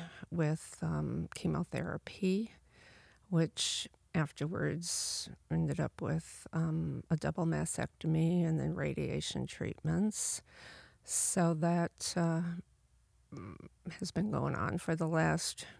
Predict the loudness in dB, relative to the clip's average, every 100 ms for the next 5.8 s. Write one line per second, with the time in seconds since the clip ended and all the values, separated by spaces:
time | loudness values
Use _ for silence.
0 | -20 -20 _ -2 2 4 4 2 2 2
1 | -2 -6 -20 -20 -20 _ _ _ 2 4
2 | 6 4 2 0 -6 -20 -20 -20 -20 _
3 | 0 4 4 4 0 -4 _ _ _ 4
4 | 6 4 4 4 4 4 2 0 0 0
5 | 0 2 0 -2 -2 -4 -4 -8